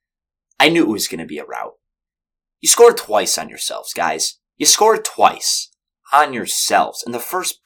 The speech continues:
period. Then it became a little bit of a comeback. Oh, you got a goal. Oh, look, it's four to two. Two goal deficit.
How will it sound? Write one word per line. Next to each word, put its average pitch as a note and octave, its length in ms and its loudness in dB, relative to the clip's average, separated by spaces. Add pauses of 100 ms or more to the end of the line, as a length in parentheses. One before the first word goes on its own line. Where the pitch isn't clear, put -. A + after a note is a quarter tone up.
(120)
period. G2+ 420 -6 (1600)
Then B2+ 180 2
it C3 100 -2
became A#2+ 680 -8
a A#2+ 80 -10
little A#2+ 240 -2
bit B2 120 -2
of A#2+ 100 -6
a B2 60 -6
comeback. F#2+ 540 -4
Oh, G2+ 180 0
you G#2+ 160 -8
got G#2+ 180 0
a G#2+ 60 -6
goal. F#2 500 -8 (200)
Oh, A#2+ 320 2
look, A#2 260 0
it's - 140 -10
four A2 260 -2
to B2 80 -2
two. F#2+ 480 -6 (680)
Two C3+ 240 -6
goal B2+ 260 2
deficit. G#2 680 -4